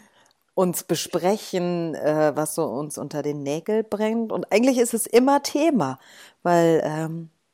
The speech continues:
ja, wenn wir uns sehen oder hören, dann geht es halt auch ganz oft um Mütterthemen. Und als wir uns das letzte Mal vorbereitet haben,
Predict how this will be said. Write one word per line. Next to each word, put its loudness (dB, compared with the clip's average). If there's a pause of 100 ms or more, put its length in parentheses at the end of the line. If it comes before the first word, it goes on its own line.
(160)
ja, -6
wenn -2
wir 2
uns -2
sehen 4 (640)
oder 0
hören, 4
dann 0
geht 0
es -6
halt 4
auch -4
ganz 0
oft -4
um -6
Mütterthemen. -2 (380)
Und 2
als 6
wir 6
uns 2
das 0
letzte 2
Mal 0
vorbereitet -2
haben, -2